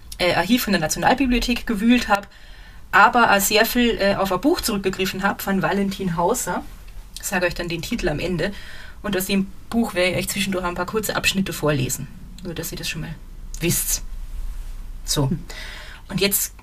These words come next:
Speaker 1: kommen wir aber wirklich zur Sache. Wie gesagt, wir begeben uns nach Griffen und ins Jahr neunzehnhunderteinundvierzig,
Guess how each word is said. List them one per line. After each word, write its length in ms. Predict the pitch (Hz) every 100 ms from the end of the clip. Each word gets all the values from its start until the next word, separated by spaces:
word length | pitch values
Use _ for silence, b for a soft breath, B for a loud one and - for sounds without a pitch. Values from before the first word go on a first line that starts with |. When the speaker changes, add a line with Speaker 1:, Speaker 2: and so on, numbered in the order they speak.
| -
Speaker 1:
kommen 200 | - 202
wir 40 | 185
aber 140 | 170
wirklich 240 | 196 151
zur 120 | - 160
Sache. 380 | 123 127 277 - - - - - - -
Wie 100 | 196
gesagt, 380 | 175 214 -
wir 80 | 226
begeben 280 | 190 190 170
uns 140 | 151
nach 120 | 156 143
Griffen 360 | 285 294 311
und 160 | 208 196
ins 220 | 190 -
Jahr 180 | 170 170
neunzehnhunderteinundvierzig, 1500 | 165 185 247 - 214 202 190 175 156 185 190 220 214 254